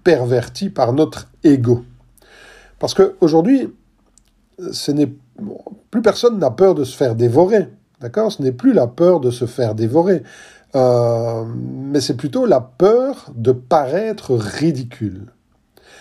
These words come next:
C'est la peur de ne pas être à la hauteur. C'est le fameux syndrome de l'imposteur. C'est la peur d'être jugé, d'être rejeté.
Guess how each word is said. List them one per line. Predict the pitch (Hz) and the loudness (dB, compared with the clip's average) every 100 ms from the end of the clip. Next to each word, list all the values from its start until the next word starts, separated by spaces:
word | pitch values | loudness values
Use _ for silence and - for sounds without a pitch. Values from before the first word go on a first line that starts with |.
| - _ _ | -20 _ _
C'est | - 117 | -6 0
la | 127 | 0
peur | 123 185 180 | 4 4 4
de | 135 | 2
ne | 127 | 0
pas | 123 135 139 | 0 0 2
être | 175 - | 0 0
à | 147 | 2
la | 143 | 4
hauteur. | 131 123 107 - - | 2 0 -4 -6 -14
C'est | - 117 | -10 -8
le | 120 | -4
fameux | 139 135 160 | -2 0 0
syndrome | 156 147 135 131 165 | 0 -2 -2 0 0
de | 143 | 0
l'imposteur. | 120 143 127 127 - 110 98 - | 0 0 0 -6 -8 -10 -10 -12
C'est | 120 - | -14 -6
la | 120 | -4
peur | 120 175 165 | 0 0 2
d'être | 143 131 - 123 | 0 -2 -2 -2
jugé, | 110 143 110 107 95 | 0 -2 -4 -6 -6
d'être | 120 120 135 | -8 -6 -6
rejeté. | 110 127 139 131 - - | -2 2 2 2 -4 -12